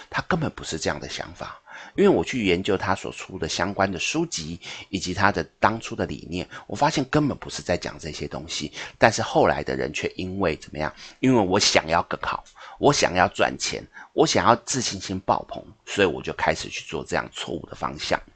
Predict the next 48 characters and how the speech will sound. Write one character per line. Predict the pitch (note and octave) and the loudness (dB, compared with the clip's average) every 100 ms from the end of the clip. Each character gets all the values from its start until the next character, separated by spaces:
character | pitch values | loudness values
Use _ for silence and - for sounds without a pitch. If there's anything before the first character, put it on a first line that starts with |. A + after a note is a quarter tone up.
| _ _ _ _ _ _ - - - - - - | _ _ _ _ _ _ -20 -16 -14 -12 -12 0
所 | - | 6
以 | D3+ | 8
在 | B2+ | 8
这 | A#2+ A2+ | 6 2
个 | G2 | 0
过 | G#2 | -2
程 | - E2 | -4 -2
当 | F2 F2+ | 0 0
中， | F#2 F2+ F2+ F2+ - - | 2 0 0 -4 -16 -14
去 | - - - G2 | -4 -2 0 2
了 | E2 D#2+ F2+ | 2 2 0
解 | D2 C2+ | -4 -6
黑 | - E2 | -4 -2
暗， | E2 E2 - _ _ _ _ - - | -2 -4 -12 _ _ _ _ -10 2
不 | |
要 | F#2+ F#2+ | 6 6
涉 | F#2+ - D3 A2+ | 4 -2 0 0
及 | - C2+ C2+ | -2 -8 -10
黑 | - D#2+ | -8 -6
暗， | - D#2 - - _ - - _ _ - | -4 -4 -6 -20 _ -20 -20 _ _ -8
去 | - F3 | -4 -2
走 | E3+ G#2+ - | 0 0 0
向 | - A2 F2+ | 2 0 0
光 | - F2+ F#2+ F2+ | 2 2 2 -4
明， | A1 - - - - - | -8 -14 -20 -20 -8 4
但 | C#3+ | 4
不 | A#2+ - | 4 2
要 | G#2 A2+ | 4 4
让 | A#2 G#2 | 2 0
自 | - F2+ | -4 -6
己 | D2 C#2 | -6 -6
永 | D#2 E2+ | -6 -6
远 | E2 G1+ | -8 -10
只 | - | -8
有 | C#2 - | -8 -6
光 | - A#1 C2 | -6 -6 -6
明， | A#1 - - - | -14 -18 -20 -4
这 | D#3+ | 0
是 | D3+ | 2
我 | A#2 | 0
觉 | D#2+ E2 | 0 -2
得 | - | -2
很 | - - | -4 -6
重 | - C#2+ | -6 -6
要 | C#2+ | -6
的 | - | -6
事 | - - - | -6 -8 -6
情。 | - | -8